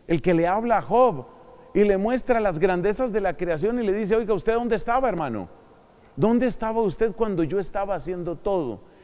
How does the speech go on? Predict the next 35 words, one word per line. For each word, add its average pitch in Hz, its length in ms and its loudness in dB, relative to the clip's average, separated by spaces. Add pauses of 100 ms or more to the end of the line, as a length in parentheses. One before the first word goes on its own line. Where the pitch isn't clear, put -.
(280)
Esa 220 260 2
manifestación 196 840 -2
de 226 100 0
la 170 140 -2
majestad, 165 920 -8 (320)
de 202 140 6
la 180 140 -2
soberanía 165 880 -2 (260)
y 185 80 0
del 190 180 4
infinito 180 960 -2
saber 170 380 -6
de 165 140 -4
Dios 165 360 -4 (480)
hace 165 260 -4
que 170 120 -4
Job 175 240 -6
se 170 140 -4
dé 165 160 -4
cuenta 180 440 -6 (220)
que 160 120 -2
no 175 140 0
tiene 233 220 -2
sentido 196 560 -4
protestar 156 560 -6
frente 156 320 -6
a 139 40 -6
aquel 135 400 -4 (340)
que 170 240 -2
es 196 140 -4
omnipotente, 143 840 -4 (260)
que 151 120 -4
todo 202 360 -2
lo 139 120 -6
sabe. 117 440 -12